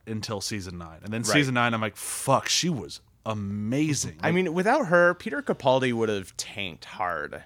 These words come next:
Speaker 2: in the last season. Uh, she was the only
Speaker 1: Yeah.
Speaker 2: thing that held the show together through
Speaker 1: She
Speaker 2: that transition.
Speaker 1: Through the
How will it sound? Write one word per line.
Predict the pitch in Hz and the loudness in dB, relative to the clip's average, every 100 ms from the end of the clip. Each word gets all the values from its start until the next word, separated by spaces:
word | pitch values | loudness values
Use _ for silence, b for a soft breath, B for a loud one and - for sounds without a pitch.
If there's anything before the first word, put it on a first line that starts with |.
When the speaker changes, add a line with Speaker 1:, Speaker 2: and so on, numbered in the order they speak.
| - | -14
Speaker 2:
in | 104 98 95 92 | -10 -8 -8 -6
the | 98 | -6
last | 87 85 | -6 -8
season. | - 80 78 95 _ _ _ _ _ _ - | -10 -14 -16 -18 _ _ _ _ _ _ -6
Uh, | 101 98 95 | -2 0 -2
she | 95 175 | -2 -4
was | 220 | -2
the | 180 | 2
only | 151 | 4
Speaker 1:
Yeah. | 165 | 4
Speaker 2:
thing | 147 131 | 2 0
that | 117 | 0
held | 123 | 0
the | 113 104 | 0 -2
show | - 110 | -2 -4
together | 90 101 87 69 - | -4 -6 -6 -10 -6
through | 104 | -2
Speaker 1:
She | 185 | -2
Speaker 2:
that | - | -2
transition. | 95 90 92 - - | -8 -8 -12 -12 -2
Speaker 1:
Through | 151 | 2
the | 147 139 | 4 2